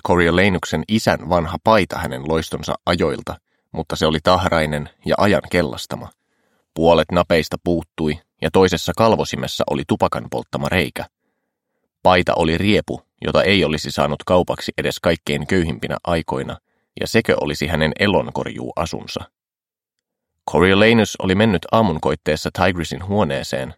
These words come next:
mutta serkku ja paita olivat poissa.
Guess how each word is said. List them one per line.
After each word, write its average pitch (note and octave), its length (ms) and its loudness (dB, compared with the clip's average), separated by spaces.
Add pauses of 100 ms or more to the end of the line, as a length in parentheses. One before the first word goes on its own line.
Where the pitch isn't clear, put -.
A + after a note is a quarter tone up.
(240)
mutta D2 220 -8
serkku - 540 0 (160)
ja D#2+ 140 0
paita G2+ 280 2
olivat - 360 -6
poissa. - 500 -2